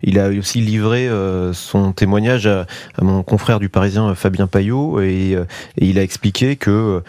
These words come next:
eh bien, euh, c'est, cet intervalle de deux heures s'était passé sans événement, euh, notable et que, euh, il n'avait pas perçu, euh, chez Leslie, euh,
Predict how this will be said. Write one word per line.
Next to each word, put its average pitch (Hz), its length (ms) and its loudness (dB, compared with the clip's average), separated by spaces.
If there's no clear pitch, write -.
eh 92 40 -2
bien, 101 280 2
euh, 90 180 0
c'est, 95 260 2
cet - 300 -2
intervalle 104 460 0
de 98 100 0
deux 104 220 0
heures 127 160 -2
s'était - 240 -2
passé 104 280 0
sans 107 300 0
événement, 104 720 0
euh, 90 180 0
notable 110 560 0
et 98 60 -2
que, 107 460 0
euh, 95 400 0
il 98 120 0
n'avait 98 220 0
pas 107 140 0
perçu, 120 520 -2
euh, 101 140 0
chez 98 180 -2
Leslie, 117 560 -2
euh, 92 180 -2